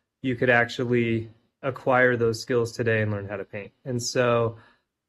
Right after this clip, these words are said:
uh, I decided to become a painter after that. That was the last, uh,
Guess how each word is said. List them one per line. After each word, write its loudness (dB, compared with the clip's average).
uh, -2
I 2
decided 0
to -6
become -2
a -10
painter 4
after 2
that. 4
That 6
was 2
the 4
last, 0
uh, 2